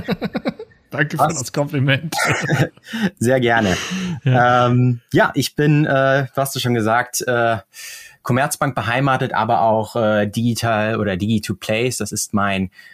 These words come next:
Speaker 2: mein zweites, äh, Herzensthema. Ähm, aber vielleicht mal vom, vom Background. Ich bin B W Ler von Haus aus und du hast es gesagt, mich hat's dann noch in die Forschung getrieben, rund drei Jahre. Da habe ich mich sehr stark mit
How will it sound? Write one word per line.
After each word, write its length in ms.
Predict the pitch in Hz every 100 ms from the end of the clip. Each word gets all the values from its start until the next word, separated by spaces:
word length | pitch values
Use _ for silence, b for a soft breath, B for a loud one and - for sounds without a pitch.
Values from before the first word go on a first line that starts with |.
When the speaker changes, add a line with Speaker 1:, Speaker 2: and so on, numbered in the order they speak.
| B
Speaker 2:
mein 160 | 98 92
zweites, 540 | - 107 120 107 -
äh, 340 | - 113 107 104
Herzensthema. 1000 | 98 123 - 135 - 131 127 120 120 B B B
Ähm, 300 | 113 110 110
aber 200 | - 117
vielleicht 260 | 117 117 -
mal 80 | 117
vom, 320 | 123 110 113
vom 160 | 113
Background. 540 | 98 127 - 123 120 120
Ich 220 | - -
bin 240 | - 107 104
B 100 | 104
W 60 |
Ler 240 | 110 156 160
von 200 | 151 127
Haus 220 | 143 147
aus 240 | 147 151
und 60 | 127
du 60 | 113
hast 160 | -
es 80 | -
gesagt, 420 | 95 98 110 - B B B 139
mich 160 | 107 -
hat's 200 | 120 -
dann 120 | 120
noch 160 | 123 120
in 80 |
die 80 | 110
Forschung 380 | 92 - 131 139
getrieben, 500 | 127 - 131 127 123
rund 260 | 117 123 117
drei 200 | 110 113
Jahre. 560 | 107 113 117 120 113 _
Da 80 | 107
habe 100 | 101
ich 80 | -
mich 140 | 104
sehr 160 | 107 104
stark 340 | - 107 104
mit 260 | 104 -